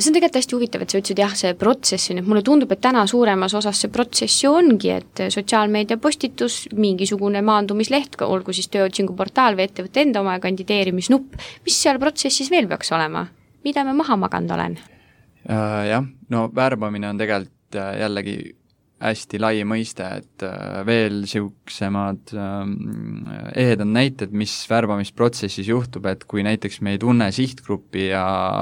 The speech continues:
Speaker 2: see faas jõuab sinna, et meil on kandidaat käes, mis saab edasi, kas me,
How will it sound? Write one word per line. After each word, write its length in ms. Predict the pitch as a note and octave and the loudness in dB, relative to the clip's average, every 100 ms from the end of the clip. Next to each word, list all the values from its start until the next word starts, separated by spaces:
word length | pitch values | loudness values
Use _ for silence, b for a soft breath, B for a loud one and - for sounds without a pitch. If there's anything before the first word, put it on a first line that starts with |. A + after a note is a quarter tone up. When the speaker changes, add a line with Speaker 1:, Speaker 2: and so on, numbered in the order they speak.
| G2 | -4
Speaker 2:
see 380 | - G2 G2 F#2+ | -4 -4 -4 -6
faas 320 | G#2+ A#2+ G#2+ | 0 0 0
jõuab 240 | A2 A2 F#2+ | -2 -4 -4
sinna, 300 | A#2 G#2+ F#2+ | -4 -4 -4
et 80 | G#2 | -8
meil 80 | G2 | -6
on 80 | |
kandidaat 480 | G2+ A#2 G2+ F#2 G#2+ | -2 -2 -2 -8 -8
käes, 380 | - B2 G#2 - - _ _ _ _ _ _ _ | -4 -2 -2 -6 -18 _ _ _ _ _ _ _
mis 200 | A#2+ A#2 - | -2 0 -2
saab 160 | F#2+ | -2
edasi, 400 | A2 A2+ G2 F#2+ | 0 2 0 -2
kas 220 | F#2+ G2+ | -4 -4
me, 160 | G#2+ G2 | -6 -6